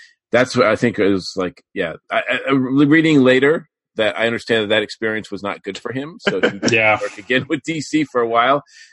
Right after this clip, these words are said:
Speaker 1: And I think we'll get in, you know, we'll get into as we discuss him. Um, John Byrne's had a, um, um, an interesting, uh, <laughs> life as a comic creator, full,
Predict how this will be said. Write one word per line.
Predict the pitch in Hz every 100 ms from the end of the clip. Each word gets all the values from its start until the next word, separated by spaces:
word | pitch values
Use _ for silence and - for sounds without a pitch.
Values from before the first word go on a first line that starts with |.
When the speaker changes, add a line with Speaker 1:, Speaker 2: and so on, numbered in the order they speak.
| _
Speaker 1:
And | 185 196 190 165
I |
think | 190 220 196
we'll | 185
get | 151 165
in, | 165 156
you | 147
know, | 127
we'll | 127 131
get | 135
into | 135 131 123
as | 107
we | 113
discuss | 110 - 196 170
him. | 139 127 - _ _ _ -
Um, | 147 151 147 139
John | 151 180 147
Byrne's | 151 139
had | - 131
a, | 123 120 113 110
um, | 110 107 101 101 90 _ - _
um, | 101 95 87 82 - - _
an | - - -
interesting, | 294 294 294 - 208 170 135 110 90 _ -
uh, | 110 104 -
<laughs> |
life | 151 139 135 - 123
as | 107
a |
comic | - 117 107 98
creator, | - 107 98 90 85 -
full, | 135 131